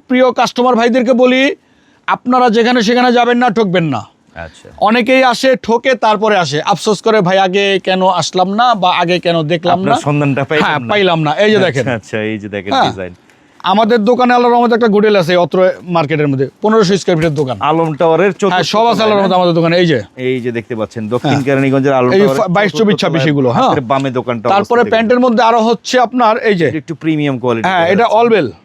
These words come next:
Speaker 2: All well।
Speaker 1: হ্যাঁ।
Speaker 2: আচ্ছা, আচ্ছা, আচ্ছা, আচ্ছা।
Speaker 1: এটা আঠাশ আটত্রিশ।
Speaker 2: আঠাশ আটত্রিশ গ্রুপের
Speaker 1: জি।
Speaker 2: all well, বয়েজ
Speaker 1: all well,
Speaker 2: গ্রুপের
Speaker 1: এ,
Speaker 2: জন্য।
Speaker 1: বয়েজ গ্রুপের, এই যে।
Speaker 2: ভাই, কালেকশন তো পুরো থাই,
Speaker 1: সেই, সেই,
Speaker 2: থাই
Speaker 1: সেই।
Speaker 2: গেটআপের প্যান্ট আসছে
Speaker 1: হ্যাঁ।
Speaker 2: মনে হইতেছে।
Speaker 1: এই জন্যই বলি,
Speaker 2: এই যে
Speaker 1: আপনার
Speaker 2: ডিজাইনগুলো,
Speaker 1: কাস্টমার
Speaker 2: হ্যাঁ।
Speaker 1: ভাইয়েরা, আপনারা সরাসরি আসেন, দেখেন, পছন্দ হইলে নেন।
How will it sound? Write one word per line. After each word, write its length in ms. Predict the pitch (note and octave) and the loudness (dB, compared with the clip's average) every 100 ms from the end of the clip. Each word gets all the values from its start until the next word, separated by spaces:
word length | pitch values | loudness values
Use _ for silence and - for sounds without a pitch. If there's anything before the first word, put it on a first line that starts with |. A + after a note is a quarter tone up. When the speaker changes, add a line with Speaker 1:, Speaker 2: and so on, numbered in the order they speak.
| _ - | _ -4
Speaker 2:
All 200 | C#3+ D3+ A#2+ | 0 0 -2
well। 140 | F#2 - | -8 -10
Speaker 1:
হ্যাঁ। 200 | - F3 | -6 -6
Speaker 2:
আচ্ছা, 220 | F2+ - E2 | -6 -14 -20
আচ্ছা, 200 | - - | -20 -20
আচ্ছা, 200 | - E2 | -20 -20
আচ্ছা। 220 | D#2+ - | -10 -4
Speaker 1:
এটা 100 | F3 | 0
আঠাশ 320 | G3+ A3 B3 | 0 0 0
আটত্রিশ। 500 | - G#3+ - A3+ E3 - - - | 0 -4 -2 0 0 -2 -8 -10
Speaker 2:
আঠাশ 360 | A2 A2 B2 C#3 | -8 -4 -4 -4
আটত্রিশ 340 | C3 - C3 A2 | -6 -6 -8 -2
গ্রুপের 180 | B2+ | 0
Speaker 1:
জি। 100 | E3+ D3+ | 2 0
Speaker 2:
all 240 | C#3+ C#3+ C#3+ | 0 0 0
well, 160 | A#2+ G#2+ | 0 -2
বয়েজ 240 | A2 C3+ | 0 2
Speaker 1:
all 120 | F#3 | 2
well, 60 | G#3 | 2
Speaker 2:
গ্রুপের 140 | F3 | 0
Speaker 1:
এ, 40 | B2+ | 0
Speaker 2:
জন্য। 200 | F#3 E3 | -2 0
Speaker 1:
বয়েজ 200 | G3 G3+ | 0 0
গ্রুপের, 260 | E3+ F#3+ F3+ | 0 0 2
এই 120 | F#3+ | 2
যে। 140 | E3+ A2+ - _ _ _ _ G2 | 0 -2 -8 _ _ _ _ -14
Speaker 2:
ভাই, 280 | G2 G2+ F#2+ _ - | -12 -10 -14 _ -6
কালেকশন 460 | G#2 G#2+ - A#2 G#2 | -4 -2 -4 -6 -4
তো 80 | G#2+ | -2
পুরো 180 | A2 | -2
থাই, 60 | - | 0
Speaker 1:
সেই, 500 | - - A3 A3+ G3+ | 0 0 0 0 0
সেই, 280 | - G#3+ G#3 | -2 -2 0
Speaker 2:
থাই 140 | E3 | 0
Speaker 1:
সেই। 160 | C3+ G3 | 0 0
Speaker 2:
গেটআপের 240 | C#3+ A#2 | -2 -6
প্যান্ট 280 | G#2+ B2 A2 | -6 -4 -2
আসছে 140 | A#2 | -2
Speaker 1:
হ্যাঁ। 160 | F3 C#3 | 0 -2
Speaker 2:
মনে 120 | A2+ | -2
হইতেছে। 300 | A2 G2+ G2 | -6 -6 -2
Speaker 1:
এই 100 | G#3+ | 0
জন্যই 320 | G#3 B3 B3+ | 2 2 2
বলি, 220 | C4 B3+ C4+ | 2 2 2
Speaker 2:
এই 80 | |
যে 160 | C#4 C#4+ | 2 0
Speaker 1:
আপনার 140 | - | -2
Speaker 2:
ডিজাইনগুলো, 300 | G3 A#3 A#3 | -2 -2 -2
Speaker 1:
কাস্টমার 360 | A3 G#3 G#3+ B3 | -2 -4 0 0
Speaker 2:
হ্যাঁ। 80 | G#3 | 2
Speaker 1:
ভাইয়েরা, 200 | A#3 A#3+ | 2 0
আপনারা 200 | A#3+ A#3+ | 0 -2
সরাসরি 480 | - A3+ A#3+ B3 A#3 | 0 0 0 0 0
আসেন, 420 | G#3+ F#3 A#3 A3 | 0 0 -2 0
দেখেন, 340 | G#3+ F#3+ A#3+ | 0 0 -2
পছন্দ 340 | G#3+ G3 G3 G#3 | -2 -2 -2 0
হইলে 180 | A#3 A#3+ | 0 0
নেন। 200 | E3+ | -2